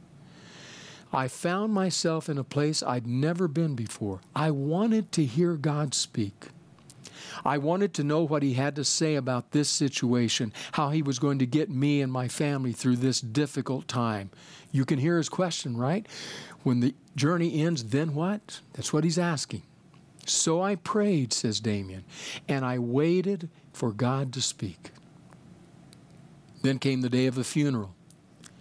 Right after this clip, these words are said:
The church was packed. I sat on the front pew with my mother and two younger sisters.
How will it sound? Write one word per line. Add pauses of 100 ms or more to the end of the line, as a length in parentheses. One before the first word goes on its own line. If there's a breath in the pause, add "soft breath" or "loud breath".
(380 loud breath)
The
church
was
packed. (800 loud breath)
I
sat
on
the
front
pew
with
my
mother
and
two
younger
sisters.